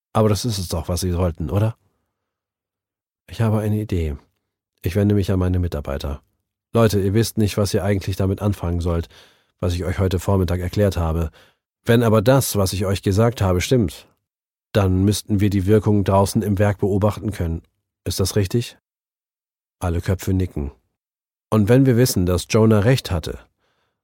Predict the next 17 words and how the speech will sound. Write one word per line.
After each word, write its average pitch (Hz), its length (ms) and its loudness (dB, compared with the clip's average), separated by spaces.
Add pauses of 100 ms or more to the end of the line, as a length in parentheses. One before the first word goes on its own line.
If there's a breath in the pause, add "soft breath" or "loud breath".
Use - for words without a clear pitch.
(140)
dann 117 200 4
wären 123 200 6
wir 123 60 2
ganz 117 200 2
schön 123 220 4
dumm, 127 360 4
wenn 127 200 2
wir 117 80 2
die 107 100 0
Fabrik 110 400 0
weiter 110 260 2
so 123 140 2
laufen 110 340 2
ließen 113 280 0
wie 113 100 2
bisher, 120 400 0
richtig? 123 440 -4